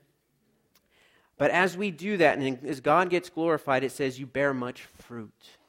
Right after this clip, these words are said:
Oh, that is great. That as I just ask the Lord to come into my life, and I spend time, quality time with him, he will cause that natural growth to take place. It doesn't say I have to go through all these hoops.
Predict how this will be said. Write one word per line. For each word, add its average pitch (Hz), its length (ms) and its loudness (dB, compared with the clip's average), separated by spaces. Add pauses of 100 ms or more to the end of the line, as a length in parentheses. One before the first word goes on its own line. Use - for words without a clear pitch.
(1200)
Oh, 131 420 -10
that 131 220 -8
is 117 160 -12
great. 120 480 -6 (540)
That 147 160 4
as 151 260 2
I 190 260 2
just 165 320 -4
ask 165 340 -6
the 139 100 -4
Lord 135 500 2
to 135 80 -12
come 147 280 -4
into 139 180 -6
my 123 140 -8
life, 120 280 -6
and 131 100 -10
I 139 80 -8
spend 180 380 -4
time, 170 360 0
quality 196 440 4
time 143 300 -4
with 131 160 -6
him, 139 160 -4 (240)
he 208 240 -10
will 156 160 -6
cause 175 600 -4
that 123 280 -8
natural 156 560 -6
growth 131 480 -2
to 127 80 -18
take 127 300 -10
place. 127 420 -6 (360)
It 151 100 -4
doesn't 214 220 4
say 202 160 2
I 175 40 4
have 180 180 4
to 175 80 -4
go 165 160 2
through 165 220 -2
all 160 120 4
these 131 240 -6
hoops. - 520 -4